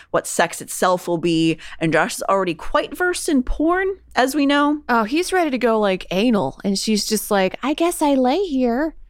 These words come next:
Speaker 1: Yeah, it's worse than that. So he's, uh, and he obviously sees women as objects, as we've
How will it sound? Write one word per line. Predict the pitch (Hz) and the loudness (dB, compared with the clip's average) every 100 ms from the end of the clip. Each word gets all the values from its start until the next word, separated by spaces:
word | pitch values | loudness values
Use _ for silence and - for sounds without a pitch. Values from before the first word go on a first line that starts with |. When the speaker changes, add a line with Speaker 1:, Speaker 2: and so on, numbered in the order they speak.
| - | -4
Speaker 1:
Yeah, | 196 240 147 135 | 2 4 2 0
it's | 202 | -4
worse | 226 220 202 - | -2 0 0 -2
than | 175 151 | -4 0
that. | 143 143 - | 0 -2 -4
So | - 214 202 202 208 - - | 0 2 4 2 0 -4 -8
he's, | - 254 - 214 | -2 -2 0 0
uh, | 175 | 0
and | 185 - | 0 -2
he | 185 214 | 0 2
obviously | 180 185 180 | 2 -2 -6
sees | - 165 | -4 -2
women | 165 160 | 0 0
as | 151 160 | 0 0
objects, | 160 170 165 - | 0 2 -2 -2
as | 160 | -6
we've | 165 156 | -6 -6